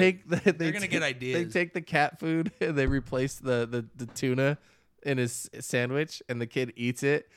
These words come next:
Speaker 1: and then he, like, he's like, "Ugh," and he goes to drink the apple juice, and he drinks the piss, and he spits it on, like, his teacher or something <laughs> like that.
Speaker 2: Ah.
Speaker 1: Yeah. <laughs> It's really nasty. Um,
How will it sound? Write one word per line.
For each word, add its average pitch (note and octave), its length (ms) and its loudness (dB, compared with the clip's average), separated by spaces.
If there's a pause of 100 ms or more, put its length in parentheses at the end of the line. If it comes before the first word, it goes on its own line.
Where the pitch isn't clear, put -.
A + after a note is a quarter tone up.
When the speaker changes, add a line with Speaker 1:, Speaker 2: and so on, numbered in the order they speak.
(180)
Speaker 1:
and C3 120 -2
then C#3+ 100 4
he, C#3+ 100 4
like, C3 220 4
he's C#3 160 -4
like, A#2+ 220 -4
"Ugh," G3+ 200 2 (120)
and E3 100 -2
he D3+ 60 -2
goes D#3 220 2
to D#3 40 0
drink D#3 340 0
the B2+ 160 -6
apple C3+ 280 2
juice, E3 260 0
and D#3 100 -6
he D3 80 -2
drinks C#3+ 300 -2
the C#3+ 160 0
piss, C#3 320 0
and - 160 -6
he C3+ 100 0
spits - 520 -2
it C#3 100 2
on, B2+ 140 4
like, B2 140 2
his A2+ 120 -4
teacher B2 460 -4
or C3 40 -6
something - 440 -8
<laughs> D#3 120 0
like - 280 -6
that. - 400 0 (280)
Speaker 2:
Ah. G3 1500 2
Speaker 1:
Yeah. G#2+ 400 2 (720)
<laughs> - 380 2 (880)
It's C3+ 180 -2
really B2 280 2
nasty. G#2 640 -2 (180)
Um, B2+ 600 2